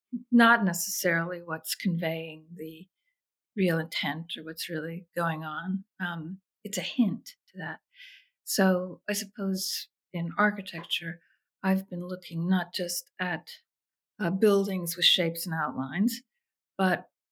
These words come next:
a set of processes, um, and rules and relationships in which those buildings are situated, um, and looking at the way in which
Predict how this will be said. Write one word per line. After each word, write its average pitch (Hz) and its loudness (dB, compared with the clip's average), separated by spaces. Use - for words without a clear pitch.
a 196 4
set 190 2
of 180 -6
processes, 175 -6
um, 175 -2
and 175 -10
rules 185 0
and 170 -2
relationships 170 -2
in 170 -6
which 170 -2
those 175 0
buildings 170 -6
are 160 -4
situated, 190 -4
um, 170 -2
and 180 -2
looking 175 -4
at 165 -10
the 165 -12
way 160 -8
in 165 -14
which - -2